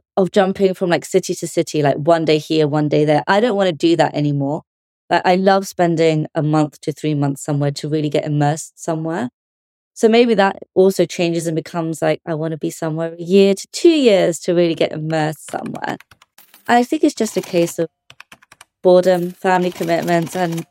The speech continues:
am I gonna run out of money? And if I do, then maybe I need to stand still for a little bit and, you know, fill up the coffers.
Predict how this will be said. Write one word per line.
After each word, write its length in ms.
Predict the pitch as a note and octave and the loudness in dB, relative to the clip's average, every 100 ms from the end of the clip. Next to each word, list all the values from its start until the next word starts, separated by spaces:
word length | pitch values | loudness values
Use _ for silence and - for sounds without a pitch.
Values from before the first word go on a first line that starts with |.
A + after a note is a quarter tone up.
| _ | _
am 140 | E3+ E3 | -8 -6
I 80 | E3+ | -4
gonna 260 | F3+ E3+ | -4 -4
run 160 | D#3+ E3 | -2 0
out 180 | D#3+ - | 0 -2
of 120 | D3+ | -4
money? 480 | E3 E3 D3+ - - - _ - - | -4 -2 -4 -6 -8 -10 _ -20 -4
And 100 | F3+ | 0
if 140 | F3 E3+ | 2 2
I 80 | |
do, 240 | E3 F#3+ E3+ | 2 4 4
then 160 | D#3+ | 2
maybe 260 | D#3+ E3+ E3 | 2 2 2
I 40 | |
need 160 | D#3+ D#3 | -2 -4
to 100 | E3 | -8
stand 340 | - D#3+ D#3 | -2 0 0
still 240 | - E3 D#3+ | 0 0 0
for 140 | - | 2
a 40 | D3 | 2
little 280 | D3+ - | 2 -2
bit 220 | D3 D3 D3 | 2 2 2
and, 440 | D3+ D3 D3+ D3 - | -2 -2 -2 -6 -8
you 80 | E3 | -4
know, 180 | D3 D3+ _ - _ | -4 -6 _ -20 _
fill 240 | - G3 | 0 2
up 100 | E3+ | 2
the 80 | - | -4
coffers. 600 | F3 - G#3+ D#3 E3 - | -6 -4 0 2 2 -4